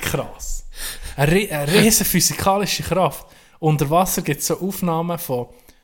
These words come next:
von einem Leck, von einer Röhre, wo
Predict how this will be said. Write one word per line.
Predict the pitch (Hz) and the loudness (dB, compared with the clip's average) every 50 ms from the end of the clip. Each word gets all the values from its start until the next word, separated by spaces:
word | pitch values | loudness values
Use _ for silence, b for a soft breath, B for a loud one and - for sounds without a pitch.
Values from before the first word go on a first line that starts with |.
| b | b
von | - - 135 123 127 120 123 | -16 -12 -10 -8 -8 -6 -6
einem | 123 123 | -4 -2
Leck, | 131 151 175 180 180 - - | 0 0 0 0 -2 -6 -8
von | - - - - 123 120 127 | -8 -6 -6 -6 -6 -4 -4
einer | 123 123 | -4 -2
Röhre, | 139 143 156 165 175 180 160 135 113 113 - - - _ _ _ - _ _ _ _ _ _ _ _ _ _ _ _ _ _ | -2 0 2 4 4 2 2 0 -4 -10 -14 -18 -20 _ _ _ -20 _ _ _ _ _ _ _ _ _ _ _ _ _ _
wo | - 139 131 123 120 b | -8 -6 -6 -6 -8 b